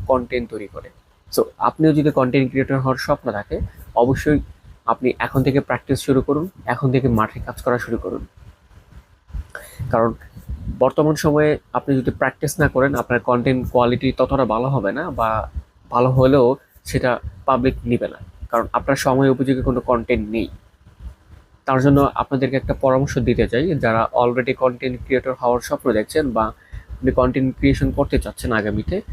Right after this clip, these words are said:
এখন থেকে প্র্যাকটিস শুরু করুন, এখন থেকে চর্চা শুরু করুন, কোন নিশ নিয়ে কাজ করবেন, কোন টপিকের উপরে ভিডিও বানাবেন।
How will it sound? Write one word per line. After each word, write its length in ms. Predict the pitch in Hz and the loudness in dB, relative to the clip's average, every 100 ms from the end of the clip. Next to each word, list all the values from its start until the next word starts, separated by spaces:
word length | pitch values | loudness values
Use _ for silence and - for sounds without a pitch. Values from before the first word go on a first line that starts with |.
| - - | -12 -6
এখন 280 | 123 147 143 | -2 2 4
থেকে 180 | 143 | 4
প্র্যাকটিস 400 | 143 131 - 139 | 4 0 0 -4
শুরু 220 | - 139 135 | -2 -2 0
করুন, 300 | 143 151 139 | 0 -2 -2
এখন 240 | 120 131 127 | -6 -4 -2
থেকে 180 | 131 131 | 0 0
চর্চা 260 | 151 143 143 | 0 0 -2
শুরু 220 | 139 131 | -2 -2
করুন, 260 | 147 165 | 0 -2
কোন 200 | 160 139 | 0 2
নিশ 380 | 117 113 139 - | 2 2 0 2
নিয়ে 120 | 143 | 2
কাজ 240 | 131 131 - | 2 0 -2
করবেন, 280 | 135 135 - _ _ - - - - - | -2 -2 -4 _ _ -10 -8 -6 -8 -2
কোন 140 | 147 131 | 0 2
টপিকের 380 | 139 147 143 139 | 2 0 2 2
উপরে 220 | 139 135 | 2 2
ভিডিও 280 | 117 135 135 | 2 4 4
বানাবেন। 380 | 139 131 151 | 4 0 -2